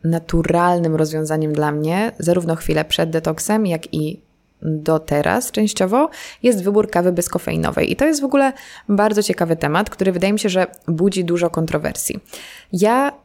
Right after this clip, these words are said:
uwielbiam kawę, uwielbiam smak kawy, uwielbiam kupować kawę z, z dobrego źródła, dlatego że wtedy czuję po raz kolejny, że wspieram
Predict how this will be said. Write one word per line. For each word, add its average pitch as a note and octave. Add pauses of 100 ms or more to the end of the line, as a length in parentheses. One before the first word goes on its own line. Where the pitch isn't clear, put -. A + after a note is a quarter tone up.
uwielbiam F3
kawę, - (120)
uwielbiam F#3
smak F3
kawy, -
uwielbiam G3
kupować F3+
kawę E3
z, D#3+ (200)
z D3+
dobrego E3
źródła, F3+
dlatego E3+
że D#3+
wtedy D#3
czuję D#3+
po D#3+
raz D#3
kolejny, D#3
że D#3+
wspieram D#3